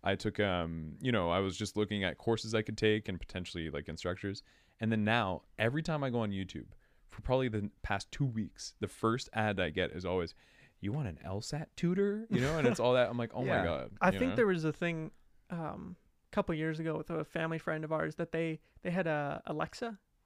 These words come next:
Speaker 1: Yeah.
Speaker 3: And they kept, they
Speaker 2: <laughs> Oh.
Speaker 3: never
Speaker 1: Yeah.
Speaker 3: used it. Never
Speaker 2: Alexa's a sentient being. I
Speaker 1: Yeah,
Speaker 2: believe
Speaker 1: she
Speaker 2: that
Speaker 3: I know.
Speaker 2: a hundred percent.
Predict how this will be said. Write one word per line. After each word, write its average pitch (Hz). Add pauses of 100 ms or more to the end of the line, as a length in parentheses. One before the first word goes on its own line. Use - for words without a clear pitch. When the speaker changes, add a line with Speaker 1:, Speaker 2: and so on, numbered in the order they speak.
(220)
Speaker 1:
Yeah. 196
Speaker 3:
And 170
they 170
kept, 160
they 170
Speaker 2:
<laughs> 135
Oh. -
Speaker 3:
never 185
Speaker 1:
Yeah. 202
Speaker 3:
used 180
it. 147
Never 151
Speaker 2:
Alexa's 156
a 127
sentient 123
being. 104
I 107
Speaker 1:
Yeah, 107
Speaker 2:
believe 113
Speaker 1:
she 104
Speaker 2:
that 113
Speaker 3:
I -
know. -
Speaker 2:
a -
hundred 180
percent. 107